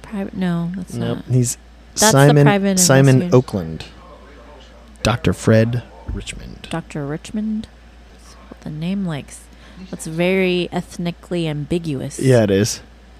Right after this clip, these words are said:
Speaker 1: He must have changed his name, right?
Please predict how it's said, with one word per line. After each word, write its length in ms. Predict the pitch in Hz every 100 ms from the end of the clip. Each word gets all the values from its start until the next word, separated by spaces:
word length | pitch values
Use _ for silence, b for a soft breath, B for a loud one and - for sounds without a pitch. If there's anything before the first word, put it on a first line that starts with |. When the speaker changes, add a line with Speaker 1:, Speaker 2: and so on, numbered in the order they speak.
| - -
Speaker 1:
He 220 | - 165 - - - -
must 280 | 175 180 -
have 80 | 170
changed 340 | 175 160 -
his 140 | 143
name, 260 | 143 160 131
right? 220 | 143 160